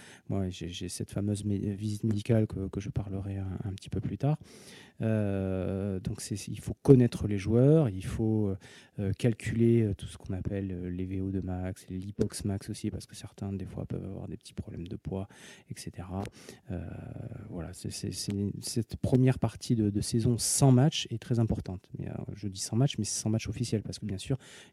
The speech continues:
il y a des matchs amicaux, des matchs amicaux où des fois on va, euh, en Angleterre ou, ou, ou en Allemagne. Euh, et après, bah, du coup, durant l'année, euh, effectivement, bon, bah, c'est, c'est, c'est un train-train, euh, quotidien où, euh,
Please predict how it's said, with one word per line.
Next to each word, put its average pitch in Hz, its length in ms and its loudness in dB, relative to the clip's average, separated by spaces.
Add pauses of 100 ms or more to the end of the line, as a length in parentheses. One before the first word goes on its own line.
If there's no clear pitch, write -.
il 104 140 0
y 101 80 6
a 120 60 10
des 117 120 8
matchs 107 220 4
amicaux, 107 420 4
des 95 100 -2
matchs 95 180 -4
amicaux 117 500 8
où 98 60 4
des 98 160 2
fois 123 380 4
on 107 120 6
va, 104 480 2 (420)
euh, 92 280 0
en 101 180 -2
Angleterre 113 720 2
ou, 101 260 -4
ou, 110 240 -4
ou 113 220 2
en 107 140 4
Allemagne. 101 380 2 (800)
Euh, 95 560 0
et 110 160 0
après, 120 460 6
bah, 95 180 0
du 107 160 -2
coup, - 200 0
durant 113 440 6
l'année, 117 560 8
euh, 107 80 4
effectivement, 98 640 -4
bon, 98 180 -4
bah, 92 140 -6
c'est, - 220 -10
c'est, - 180 -10
c'est - 140 -8
un 95 100 -4
train-train, 104 600 -2
euh, 95 100 -2
quotidien 110 640 0
où, 107 320 -2
euh, 98 80 -4